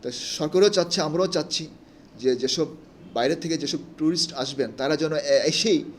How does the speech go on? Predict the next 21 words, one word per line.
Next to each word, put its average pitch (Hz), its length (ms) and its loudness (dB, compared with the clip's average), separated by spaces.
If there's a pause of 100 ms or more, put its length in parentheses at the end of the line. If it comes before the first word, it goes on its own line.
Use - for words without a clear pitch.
(560)
বাংলাদেশ 147 360 0
টুরিস্ট 170 320 2
সাইটগুলিকে, 156 800 0 (840)
এ, 104 180 -6 (160)
দেখতে 123 220 -4
পারেন 143 340 0
এবং 127 200 -6
সেবা 180 300 2
পেতে 151 220 0
পারেন। 92 240 -6
তাৎক্ষণিক 156 340 -4
সেবাটা 147 380 -2
আমরা 135 140 -2
দেওয়ার 143 260 2
জন্যই 165 280 -4
আমরা 135 220 -2
আসলে 131 220 -6
চাচ্ছি 143 400 -8 (340)
প্রতিটি 156 280 -4
এয়ারপোর্টে 151 600 2 (400)
একটি 123 420 -2